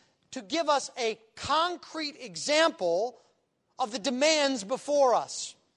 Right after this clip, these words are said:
that we are to attack the sin that is before us. Now, what does that mean? First, think about the things in your life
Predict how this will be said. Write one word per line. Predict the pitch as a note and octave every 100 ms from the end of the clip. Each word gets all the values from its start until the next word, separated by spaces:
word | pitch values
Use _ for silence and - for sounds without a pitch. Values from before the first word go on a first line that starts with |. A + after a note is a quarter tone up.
| _ _ _ _ _ _
that | C4+
we | C4+ D4+
are | C#4
to | C4+ C#4
attack | - - E4+ E4+ -
the | A3+
sin | - C#4+ A#3+ D#3+ D#3 - _ _ _
that | B3+
is | A#3
before | B3+ C4+ E4 C4+
us. | C#3+ - - - _ _ _ _ _ _ _ _ _ _ _ _ _
Now, | A#3
what | C#4+
does | F#4 C4
that | C4
mean? | A#3 G3 A#2+ _ _ _ _ _ _ _ _ _ _ _ _ _ _ _ _ _ _ _ _ -
First, | F4+ C#4+ C4+ - - _ _ _ _ _ _ -
think | F#4 F#4
about | F#4+ E4+ D#4+
the | D4+
things | - C4+ B3+
in | A#3 A#3
your | A3
life | G#3+ G3 D3+ C#3 -